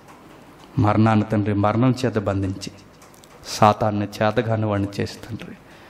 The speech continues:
తన జీవితంలో విజయాన్ని చేసి చూపించే ప్రథమ ఫలముగా ఆయన లేచి ఆయన యందు విశ్వాసం ఉంచిన మమ్మను కూడా తండ్రి మరలా వచ్చి తిరిగి లేవుతానని తండ్రి సెలవిచ్చి వాగ్దానం ఇచ్చి వెళ్ళిపోయి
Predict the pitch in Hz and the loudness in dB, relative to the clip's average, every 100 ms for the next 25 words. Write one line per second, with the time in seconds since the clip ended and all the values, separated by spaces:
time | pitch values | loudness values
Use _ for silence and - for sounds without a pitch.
0 | - - - - - - 123 117 107 113 | -20 -20 -20 -20 -20 0 4 4 4 4
1 | 151 147 131 113 110 117 131 117 113 - | 4 6 4 4 0 2 2 2 0 -4
2 | 110 - 113 101 101 104 - 101 110 107 | -4 -2 -2 -2 -2 0 0 2 0 0
3 | - 104 101 101 98 127 131 127 - - | 0 0 0 0 -2 -2 -4 -6 -12 -14
4 | - - - - 101 104 107 107 104 - | -18 -20 -14 -4 0 4 4 4 2 2
5 | 123 117 110 113 104 101 110 127 127 127 | 0 2 -2 -2 -2 0 2 2 2 0
6 | 127 127 127 - - - - - - - | 0 -2 -4 -8 -14 -20 -20 -20 -20 -20
7 | - 110 113 123 156 165 165 170 143 131 | -4 2 4 6 6 6 4 0 2 2
8 | 120 120 123 127 113 107 104 104 104 - | 2 2 0 0 2 2 0 -4 -4 -4
9 | 104 104 110 - 107 98 98 98 101 101 | -2 -2 -2 -2 0 0 -2 -2 -2 -2
10 | 113 - - - - - - - - 131 | -6 -10 -14 -14 -20 -20 -20 -10 -4 0
11 | 104 - - - | -2 -2 -6 -8